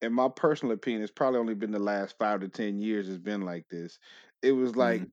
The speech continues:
Speaker 1: if somebody doesn't agree with what you're saying, they're attacking you as a person and your character, and y-, and you're not valid at all.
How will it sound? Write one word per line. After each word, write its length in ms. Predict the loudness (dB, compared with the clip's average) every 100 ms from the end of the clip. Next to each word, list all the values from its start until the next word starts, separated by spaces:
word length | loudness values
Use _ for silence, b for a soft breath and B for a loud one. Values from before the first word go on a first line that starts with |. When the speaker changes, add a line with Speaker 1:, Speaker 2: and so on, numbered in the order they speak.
| -14
Speaker 1:
if 100 | -12
somebody 420 | -4 0 4 4
doesn't 400 | 6 4 4 2
agree 500 | -2 -4 -2 2 4
with 220 | 2 -2 -2
what 320 | -2 -2 -2
you're 100 | -6
saying, 640 | -4 0 0 0 -2 -6 b b b -4
they're 260 | 2 4
attacking 540 | 2 0 0 0 -2 0
you 200 | 0 -2
as 120 | -4
a 60 |
person 460 | -6 0 0 0 -4
and 120 | -4
your 100 | -4
character, 680 | -4 0 0 0 -4 -10 -10 b b b _ -6
and 560 | -4 -2 -4 -4 -8 -8
y-, 180 | -8 -8 -8 -8
and 180 | -4
you're 140 | 0 2
not 260 | 2 0
valid 500 | 0 2 4 4 0 -4
at 160 | -2 2
all. 400 | 2 0 -4